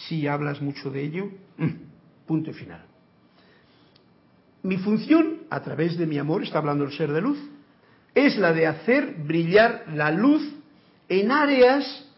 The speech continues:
que nos conducirán hacia su propia luz interior. Esas áreas que tenemos nosotros un poquito más oscurillas, ¿por qué no?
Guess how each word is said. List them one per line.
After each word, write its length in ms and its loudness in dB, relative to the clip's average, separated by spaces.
que 120 2
nos 200 2
conducirán 1080 -2
hacia 280 -6
su 220 -12
propia 400 -4
luz 220 -10
interior. 520 -12
Esas 320 0
áreas 400 6
que 100 2
tenemos 420 2
nosotros 560 0
un 100 -4
poquito 380 -2
más 180 -6
oscurillas, 680 -2
¿por 200 -6
qué 120 -4
no? 240 2